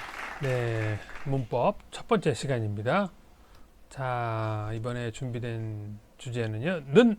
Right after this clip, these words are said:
한이 되겠습니다. 동사하고 사용하고요. 는 한. 앞에 오는 말이 뒤의 행동이나 상태에 대한 조건을 나타낼 때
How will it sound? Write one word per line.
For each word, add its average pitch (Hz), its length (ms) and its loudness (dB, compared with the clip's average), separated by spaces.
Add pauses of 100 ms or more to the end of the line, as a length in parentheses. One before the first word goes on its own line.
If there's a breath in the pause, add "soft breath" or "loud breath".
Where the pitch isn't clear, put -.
(120)
한이 220 340 2
되겠습니다. 110 600 -2
동사하고 196 840 4
사용하고요. 131 680 -2 (300 soft breath)
는 156 260 0
한. 190 520 2 (760 soft breath)
앞에 240 640 10
오는 196 560 6
말이 139 640 2
뒤의 214 720 6
행동이나 151 840 0 (220)
상태에 214 680 4
대한 147 380 2
조건을 147 480 0
나타낼 147 460 0
때 214 240 4